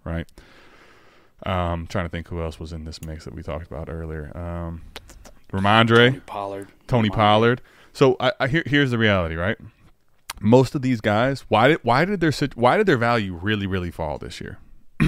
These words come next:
Speaker 1: I mean, it's gonna, it's gonna end up being tied to production, but the truth about their production is what?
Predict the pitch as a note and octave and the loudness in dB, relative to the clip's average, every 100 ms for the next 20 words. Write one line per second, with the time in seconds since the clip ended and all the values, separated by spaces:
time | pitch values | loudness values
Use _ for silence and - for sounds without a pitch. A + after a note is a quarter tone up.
0 | - - A#2+ A#2 A2 C3+ A#2+ - B2 - | 0 0 4 4 4 2 0 -2 -4 0
1 | D#3 C#3 C3 G#2 A2+ G2+ - - G2 A#2 | 2 2 0 0 2 0 -2 -2 -2 0
2 | F#2+ F2 F2 F2+ - C2+ C2 - - - | -2 -2 -2 -4 -6 -12 -12 -18 -20 -20
3 | _ - G#2+ A2+ C#3+ C#3+ A2+ G2+ F#2 - | _ -4 0 2 0 0 2 2 2 -2
4 | F#2 G#3+ - G2+ F#2+ A#2 D#2 | 0 0 0 -2 0 -4 -8